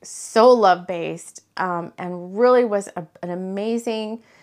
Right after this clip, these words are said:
spiritual teacher that helped, um, boost my soul when I was, like, feeling super, super low. Um, and it's like when the student is ready, when you, the student, are ready, the right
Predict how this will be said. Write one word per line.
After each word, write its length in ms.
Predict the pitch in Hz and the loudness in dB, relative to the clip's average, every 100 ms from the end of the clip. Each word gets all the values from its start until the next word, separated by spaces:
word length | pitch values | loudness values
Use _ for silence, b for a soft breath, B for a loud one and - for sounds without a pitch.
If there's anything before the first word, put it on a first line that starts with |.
| b - | b -8
spiritual 360 | 240 233 233 | -2 -2 -2
teacher 540 | - 202 202 202 185 175 | -8 -10 -6 -4 -2 -2
that 200 | 196 170 | -6 -8
helped, 520 | - 202 185 - - - | -4 -2 -2 -6 -20 -12
um, 260 | 180 170 180 _ | -10 -8 -12 _
boost 460 | - 190 208 - - _ | -6 -6 -6 -12 -20 _
my 580 | 185 185 175 175 165 185 | -14 -10 -10 -10 -12 -12
soul 800 | - - - 202 214 214 269 - B B B | -16 -20 -4 0 2 4 2 2 B B B
when 120 | - | -2
I 120 | 202 214 | 0 0
was, 160 | 214 | -2
like, 260 | 190 190 - | -4 -6 -16
feeling 440 | - 226 247 240 | -6 -4 -2 -4
super, 480 | 233 - - 208 214 | -8 -12 -12 -8 -10
super 340 | 214 220 220 190 | -10 -12 -10 -12
low. 540 | 180 170 202 302 370 _ B B B B - | -8 -8 -4 -6 -6 _ B B B B -8
Um, 320 | 214 220 226 - | -4 -2 -4 -4
and 320 | 240 247 240 - _ _ | -4 -2 -4 -8 _ _
it's 180 | 247 254 | -8 -4
like 200 | 254 247 | -4 -2
when 100 | 233 | -2
the 80 | 233 | -4
student 340 | - 262 285 | -6 -6 -4
is 140 | 254 208 | -4 -2
ready, 380 | 208 180 170 | -2 -2 -4
when 240 | 185 190 190 | -6 -6 -6
you, 200 | 220 254 | -4 -4
the 80 | 240 | -4
student, 300 | - 220 202 | -6 -8 -6
are 100 | 175 | -6
ready, 540 | 190 185 170 160 175 B B B - | -6 -6 -8 -10 -12 B B B -2
the 100 | 208 | -2
right 560 | 185 202 233 262 - | 0 0 0 -4 -10